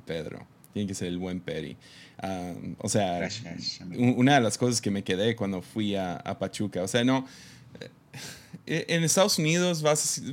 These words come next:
Speaker 1: conoces a ciertos cristianos y muchos están familiarizados con Narnia. En Latinoamérica no
Speaker 2: Ujú.
Speaker 1: es tanto. Entonces, cuando te topas con uno, es como,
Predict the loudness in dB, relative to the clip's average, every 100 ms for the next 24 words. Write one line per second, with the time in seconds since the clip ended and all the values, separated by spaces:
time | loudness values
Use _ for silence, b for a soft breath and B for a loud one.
0 | -4 2 4 4 2 0 0 0 0 0
1 | -2 -2 0 0 0 0 0 0 0 -2
2 | -2 0 0 -2 -2 -4 -2 0 0 -2
3 | -4 -2 -2 -4 -6 -8 B B B -6
4 | 0 0 2 4 4 2 2 2 0 0
5 | -2 -2 -6 -6 -4 0 0 2 2 2
6 | -2 2 2 4 0 0 -2 -2 -2 -2
7 | -2 -2 -2 -4